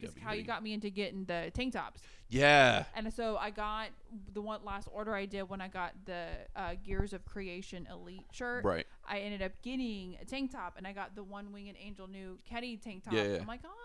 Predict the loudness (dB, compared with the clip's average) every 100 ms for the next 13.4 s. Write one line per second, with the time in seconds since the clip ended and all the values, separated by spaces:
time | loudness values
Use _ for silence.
0 | -10 -10 -6 -6 -4 2 8 8 10 6
1 | 4 6 8 8 6 4 4 2 2 0
2 | 2 4 2 4 6 6 6 6 8 8
3 | 8 6 2 0 2 2 0 0 2 2
4 | 2 0 -2 -2 2 4 2 -2 -4 2
5 | 2 2 -2 -2 -2 -2 -4 -6 -4 -4
6 | -4 -4 -4 -4 -6 -8 -10 -10 -6 -4
7 | -2 -4 -4 -2 4 4 2 -2 0 2
8 | 0 -4 -8 -6 -2 2 2 2 0 -2
9 | 0 2 2 0 -2 0 -2 -4 -6 -6
10 | -6 -6 -8 -4 0 4 4 2 -4 -8
11 | -10 -10 -12 -16 -20 -14 -10 -10 -10 -14
12 | -12 -6 -4 -2 4 4 6 4 2 0
13 | 0 0 2 4